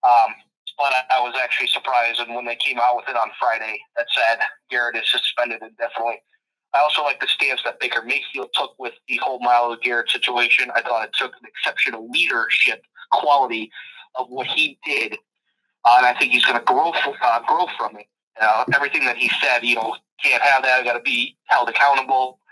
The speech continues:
Um, you know, I think he really stood up, uh, for all of his teammates, and even Garrett too, and Garrett knows that he made a mistake,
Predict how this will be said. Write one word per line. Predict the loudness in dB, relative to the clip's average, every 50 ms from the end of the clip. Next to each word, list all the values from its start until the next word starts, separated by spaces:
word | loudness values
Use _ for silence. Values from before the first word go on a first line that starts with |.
| -18 -14 -14 -12 -10 -8 -8 -8 -2 2
Um, | 4 6 6 6 4 2 -2 -16 -20 _ _ _ _ _ -4
you | 0
know, | 0
I | 0 0
think | 0 -2 -2 -2
he | -2 -4
really | -2 -2 -2 0 0 0 2
stood | 2 2 2 2 0
up, | -2 -2 -2 -2 -4 -4 -4 -6 -10 -16 _ _ _ 2
uh, | 4 4 4 4 2
for | 0 0 0 0 0
all | 0 2 2
of | 2 2 0
his | 2 2
teammates, | 2 0 0 -2 -4 -6 -4 -2 0 2 2 2 0 0 -2
and | -2
even | 0 0 0 -2 -2 -2
Garrett | 0 2 4 4 4 4 2
too, | 0 0 0 0
and | -2 -4 -4
Garrett | -2 0 0 0 0
knows | -2 -4 -2 -2 -2
that | -4 -4
he | -4
made | -6 -6 -4
a |
mistake, | -4 -2 -2 -2 -2 -4 -6 -6 -10